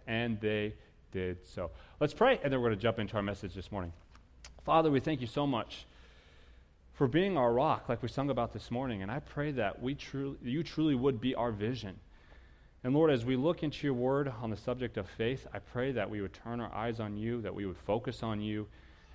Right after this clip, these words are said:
and that you truly would be our vision, not just in this moment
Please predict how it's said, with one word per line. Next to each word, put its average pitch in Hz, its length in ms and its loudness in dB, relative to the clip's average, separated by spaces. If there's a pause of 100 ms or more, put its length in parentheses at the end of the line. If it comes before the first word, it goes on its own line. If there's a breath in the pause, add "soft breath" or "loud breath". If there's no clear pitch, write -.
and 110 80 -2
that 120 160 0
you 147 80 -2
truly 170 240 4
would 123 240 4
be 113 140 4
our 123 100 6
vision, 98 400 0
not 190 200 2
just 127 200 -6
in 117 120 0
this 127 200 -2
moment 90 320 -4